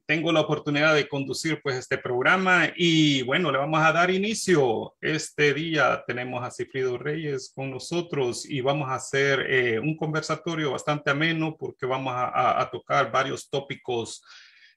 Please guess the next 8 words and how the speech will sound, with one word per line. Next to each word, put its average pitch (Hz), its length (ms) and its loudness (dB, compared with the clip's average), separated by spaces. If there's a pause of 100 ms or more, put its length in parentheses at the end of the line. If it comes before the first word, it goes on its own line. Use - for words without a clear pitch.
(100)
eh, 120 840 4
de 117 100 -4
lo 117 140 -4
que - 80 -4
está 127 200 -2
sucediendo 120 580 -2
actualmente. 107 920 -6 (1080)
Cifrido, 202 720 2